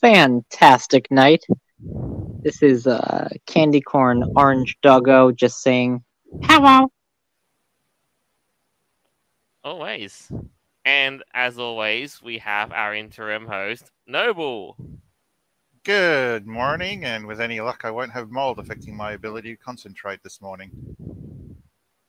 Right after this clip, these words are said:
Speaker 3: Unless, of course,
Speaker 1: <laughs>
Speaker 3: you're in the other part of the world where it's, um, you know, four A M, at which point, the fuck are you doing awake?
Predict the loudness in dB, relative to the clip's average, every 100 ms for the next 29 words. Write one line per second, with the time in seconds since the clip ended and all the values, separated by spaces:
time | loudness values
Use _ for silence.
0 | -20 -16 -10 -10 -10 -4 -2 -2 -6 -12
1 | -10 -10 -10 -8 -8 -8 -14 -10 -10 -10
2 | -12 -10 -10 -10 -14 -12 -10 -12 -14 -20
3 | _ _ _ _ _ -18 -20 _ -12 -8
4 | -6 -6 -6 -10 -12 -16 -18 -14 -12 -12
5 | _ _ -16 -6 -6 -4 -10 -10 -6 -4
6 | -4 -4 -4 -2 -4 -8 -14